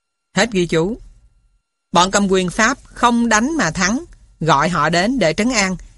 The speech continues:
và yêu cầu họ điềm chỉ những tên xúi giục đầu sỏ. Pháp đánh cửa Thuận An. Triều đình Huế chịu sự bảo hộ của Pháp với Hiệp ước một nghìn tám trăm tám mươi ba. Tên toàn quyền Hạt Măng ra Bắc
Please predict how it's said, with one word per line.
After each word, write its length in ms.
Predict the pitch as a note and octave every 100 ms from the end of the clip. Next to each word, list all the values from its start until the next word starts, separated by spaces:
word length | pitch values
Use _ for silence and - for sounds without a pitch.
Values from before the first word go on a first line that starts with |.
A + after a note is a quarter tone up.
| _ -
và 280 | F3+ F3 E3+
yêu 180 | A#3+ A#3+
cầu 220 | F#3 D#3+
họ 280 | D#3+ C#3+ D3
điềm 240 | G3 E3 D3+
chỉ 300 | C#3+ D#3 A3+
những 300 | F3 F3+ A#3
tên 280 | G#3 F#3+
xúi 240 | F3 A3 C#4+
giục 200 | G3+ -
đầu 180 | D#3+ C#3
sỏ. 360 | C3+ A2+ F#3 C4 - _ _ _ _ _ _ _ _ _ -
Pháp 220 | G#3+ B3
đánh 240 | G#3+ A#3+
cửa 240 | C4 D#3+ F#3
Thuận 200 | E3 D#3
An. 260 | F3 E3+ D#3 - - - _
Triều 120 | - G#3
đình 180 | F#3
Huế 260 | F#3 G#3 C#4
chịu 220 | - E3
sự 200 | - D#3+
bảo 160 | D3+ F#3
hộ 180 | E3+ C#3+
của 120 | E3
Pháp 320 | G#3 G#3+ -
với 240 | E3 G3
Hiệp 220 | A3+ - -
ước 260 | A3 B3+
một 120 | E3+
nghìn 180 | E3 D3+
tám 220 | C#3+ F3+
trăm 200 | A#3+ F#3+
tám 180 | F3+ F#3+
mươi 100 | A3
ba. 260 | F3 E3+ D#3+ - _ _ _ _ _
Tên 220 | A3 A#3
toàn 300 | A3+ F3+ E3+
quyền 220 | F3 E3
Hạt 280 | D3 F#3+ -
Măng 240 | G3 G3 E3+ - - -
ra 220 | E3+ G3+
Bắc 180 | G#3+